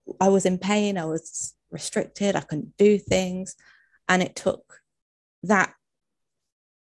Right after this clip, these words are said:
to happen for me to think, "Oh, okay, well, actually, the side effects of the medication isn't as bad as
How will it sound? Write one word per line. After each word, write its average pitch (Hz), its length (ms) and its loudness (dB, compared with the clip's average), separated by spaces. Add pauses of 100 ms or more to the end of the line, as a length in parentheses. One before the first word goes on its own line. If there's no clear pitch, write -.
to 190 100 0
happen 185 720 -2 (340)
for - 100 -6
me 180 160 0
to - 120 -8
think, - 320 -2 (640)
"Oh, 170 480 2 (160)
okay, 156 360 0
well, 165 160 0
actually, 156 640 -4 (360)
the 180 60 0
side 160 320 0
effects - 380 -4
of 151 60 -12
the 156 80 -6
medication 151 920 -6 (760)
isn't 156 320 2
as 147 120 -4
bad 147 240 2
as 147 160 -4